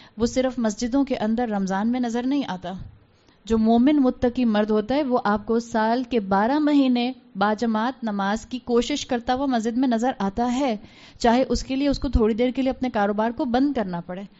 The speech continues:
اور آپ کو اس کی living ایگزامپل ملتی ہے جب آپ سعودی عرب جاتے ہیں اور خاص طور پہ مکہ اور مدینہ جاتے ہیں،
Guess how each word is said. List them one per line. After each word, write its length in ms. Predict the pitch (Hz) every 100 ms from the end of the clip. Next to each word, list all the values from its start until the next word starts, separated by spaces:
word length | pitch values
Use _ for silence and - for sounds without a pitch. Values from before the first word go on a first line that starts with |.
| - 233
اور 160 | - 233
آپ 240 | 233 233
کو 60 | 294
اس 160 | 269
کی 140 | - 302
living 460 | 240 233 247 330
ایگزامپل 500 | 330 254 247 240 262
ملتی 280 | 247 233 247
ہے 60 | 277
جب 160 | 254 233
آپ 200 | 233 233
سعودی 300 | 240 220 226
عرب 220 | 240 233 208
جاتے 260 | 196 247
ہیں 280 | 269 240 185
اور 120 | 220
خاص 200 | 233 220
طور 120 | 226
پہ 120 | 220 226
مکہ 300 | 202 202 220
اور 160 | 214
مدینہ 400 | 214 202 208 214 220
جاتے 280 | 202 202
ہیں، 240 | 294 254